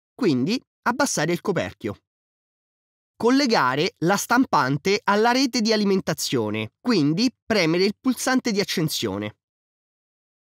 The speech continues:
Ricaricare il documento originale nell'alimentatore di documenti,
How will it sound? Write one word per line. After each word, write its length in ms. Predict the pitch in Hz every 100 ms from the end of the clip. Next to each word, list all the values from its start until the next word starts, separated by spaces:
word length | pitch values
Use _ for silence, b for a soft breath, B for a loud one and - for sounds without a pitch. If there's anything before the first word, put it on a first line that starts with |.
| _
Ricaricare 920 | 151 190 254 - 233 226 214 151 139
il 160 | 147 156
documento 640 | 170 - 214 233 175 -
originale 880 | 151 160 175 190 240 247 254 254 240
nell'alimentatore 1080 | 180 190 196 165 160 175 190 196 208 262 233
di 140 | 180 165
documenti, 760 | 160 160 139 107 107 - 113